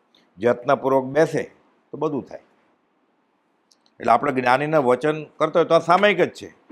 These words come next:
એ થોડા ટીપણા ફાડીએ છીએ આપણે. અને જેને આવડે છે અથવા તો જે ઉપયોગ સહિત કટાશનું લઈને બેસે તો સારું જ છે ને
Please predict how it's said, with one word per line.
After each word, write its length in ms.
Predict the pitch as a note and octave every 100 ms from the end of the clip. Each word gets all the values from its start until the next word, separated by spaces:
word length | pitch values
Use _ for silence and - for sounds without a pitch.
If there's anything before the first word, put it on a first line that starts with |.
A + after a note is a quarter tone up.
| - B2
એ 60 |
થોડા 180 | B2 F3
ટીપણા 340 | D#3 D#3+ E3+
ફાડીએ 340 | D#3 C#3+ C#3+ B2+
છીએ 80 | A#2
આપણે. 220 | F#2+ F2 _ _ - - G#2+ A2+ _ _ _
અને 160 | C3+ A#2
જેને 200 | C3+ D#3+
આવડે 460 | A2 D3 G3 G3+
છે 220 | A#2 D2+ - _ _ _ _ _
અથવા 320 | - A#2 C#3+ D3+
તો 140 | D#3
જે 80 | D3+
ઉપયોગ 420 | C#3+ C#3 F3 E3
સહિત 340 | E3+ E3+ C3+
કટાશનું 500 | C3 C3 C#3+ C#3 D3+
લઈને 180 | C#3 D3
બેસે 300 | C#3 C3+ D3+
તો 100 | D#3+
સારું 300 | E3 F3 A#3
જ 40 | F#3
છે 180 | F3
ને 240 | E3+ G#3+